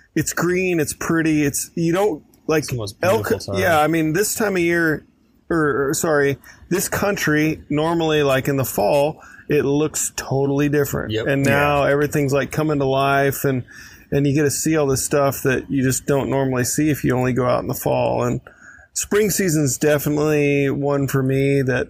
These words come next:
Speaker 1: I really enjoy. The, I'd say the pressure's lower, it's longer seasons, and, you know, I mean, the weather's good, and it's just,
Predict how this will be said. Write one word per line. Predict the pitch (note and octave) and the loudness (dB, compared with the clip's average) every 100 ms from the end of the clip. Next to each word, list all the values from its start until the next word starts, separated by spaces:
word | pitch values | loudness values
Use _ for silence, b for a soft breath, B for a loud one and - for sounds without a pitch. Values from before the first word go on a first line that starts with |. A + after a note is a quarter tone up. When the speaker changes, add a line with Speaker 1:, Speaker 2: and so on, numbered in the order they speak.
| - | -4
Speaker 1:
I | C#3 C3+ | -2 0
really | C3+ C3+ C3 | 2 0 0
enjoy. | C3 B2 C#3 C3+ | 0 0 0 2
The, | C3 B2 - b b b b _ - - _ _ _ - | 2 0 -4 b b b b _ -20 -20 _ _ _ -4
I'd | D3+ D3 | -2 0
say | F#3+ | -2
the | D3 | -2
pressure's | - D3+ D3 - D#3 C#3+ | -2 0 2 2 0 2
lower, | D3 C#3+ C#3+ C#3+ | 2 2 4 2
it's | C3 - | 0 -2
longer | C3 B2+ B2+ B2+ | -2 -2 -2 -2
seasons, | - F#3 F#3+ F3 F3+ F3+ F3 F3 C#3+ | -2 -2 0 0 0 0 0 0 0
and, | C#3+ C3+ C3 C3+ | 0 0 -2 -2
you | D3 | 0
know, | C#3+ C#3+ | 0 0
I | C#3+ | 0
mean, | C3+ B2 | 0 0
the | A#2+ | 0
weather's | C#3+ F3+ F#3 F3+ E3 | 2 2 2 0 -2
good, | - G3 F#3 F#3 F3+ E3+ | -2 0 2 2 2 2
and | C#3+ C#3 | 2 2
it's | C#3+ | 0
just, | - E3 - | 0 -2 -4